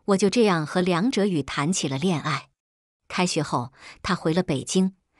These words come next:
但异地隔不断我们的感情。有时觉得梁哲宇就像一剂良药，治愈了我心里的隐痛。梁哲宇的存在，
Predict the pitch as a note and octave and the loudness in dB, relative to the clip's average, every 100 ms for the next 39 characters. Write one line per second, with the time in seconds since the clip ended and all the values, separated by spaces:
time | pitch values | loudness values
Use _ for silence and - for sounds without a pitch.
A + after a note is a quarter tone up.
0 | _ - C#4 D4+ C#4+ C4+ A3 F3+ F#3 - | _ 0 2 4 2 2 2 2 2 0
1 | E4 C4 D3 A#2+ C3 D3 C3 - - A#2+ | 2 0 0 -2 -2 -2 -4 -6 -6 -6
2 | B2 _ _ _ _ _ _ - F#3 D#3 | -8 _ _ _ _ _ _ 0 2 2
3 | - F3+ D3 C3+ C3 - - - - G3+ | 0 0 -2 -2 -4 -8 -20 -20 -4 2
4 | G3 B3 F#3+ G#3+ E3+ C3 - F#3 F3 C#3+ | 4 4 4 4 2 0 0 0 0 -2
5 | E3 G#3+ E3 C3 B2+ G#3 A3+ - _ _ | -2 0 -2 -2 0 0 -2 -6 _ _
6 | - - D4+ A#3+ G3+ D3+ C3+ C3+ - A#3 | -14 -2 2 4 4 2 0 -2 0 2
7 | F#3+ C#3 C#3 B2 - - - _ _ _ | 2 -2 -4 -6 -6 -6 -6 _ _ _
8 | _ _ _ _ G#3 G3 C4+ B3 C#4+ E3 | _ _ _ _ 2 4 4 2 2 0
9 | C#3+ - C#3+ D3 A#3+ E3 | -2 -4 -2 -2 -2 -4